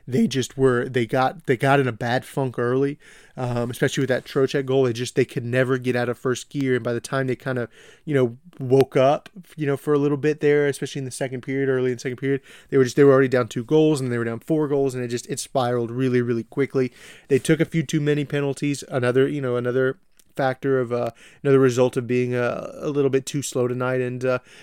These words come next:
you know, they got punished for it. They, they looked slow, and I, I tweeted this out. They looked slow, and they got punished for it. They fall four one. That is, uh,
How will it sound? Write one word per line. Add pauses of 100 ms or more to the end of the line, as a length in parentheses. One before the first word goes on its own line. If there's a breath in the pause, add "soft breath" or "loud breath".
(100)
you
know,
they
got
punished
for
it.
They,
they
looked
slow,
and
I,
I
tweeted
this
out.
They
looked
slow, (400 loud breath)
and
they
got
punished
for
it.
They
fall
four
one. (800)
That
is,
uh,